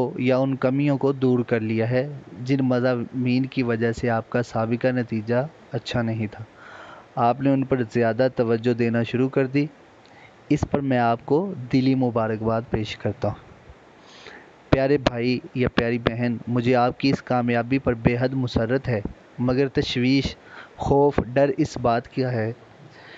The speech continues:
कि आप हमेशा निसाबी सरगर्मियों में दिलचस्पी लेती हैं, जबकि निसाबी सरगर्मियों से,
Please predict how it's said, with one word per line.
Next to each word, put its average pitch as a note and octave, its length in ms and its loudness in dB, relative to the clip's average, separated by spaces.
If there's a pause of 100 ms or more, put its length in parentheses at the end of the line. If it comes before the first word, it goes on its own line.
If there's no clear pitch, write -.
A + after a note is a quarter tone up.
(760)
कि - 80 2 (120)
आप D3+ 260 4
हमेशा E3 380 0
निसाबी C#3+ 480 0
सरगर्मियों D#3 640 0
में D#3+ 280 0 (120)
दिलचस्पी B2+ 640 -2
लेती A2+ 340 -2
हैं, A2 260 -2
जबकि D3 320 0
निसाबी C3 460 0
सरगर्मियों C3+ 640 0
से, C#3+ 220 -4